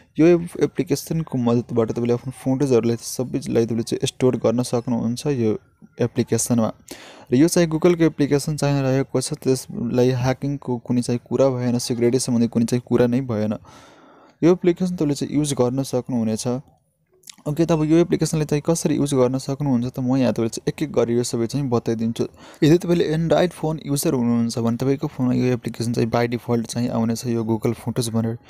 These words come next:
यदि तपाईँको फोनमा यो एप्लिकेसन छैन भने तपाईँले प्ले स्टोर या यो हेर्न सक्नुहुन्छ, यो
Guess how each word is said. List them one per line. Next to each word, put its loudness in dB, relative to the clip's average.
यदि 6
तपाईँको 4
फोनमा -2
यो 4
एप्लिकेसन 0
छैन 2
भने 2
तपाईँले 0
प्ले 4
स्टोर -4
या 4
यो 2
हेर्न 0
सक्नुहुन्छ, -2
यो 0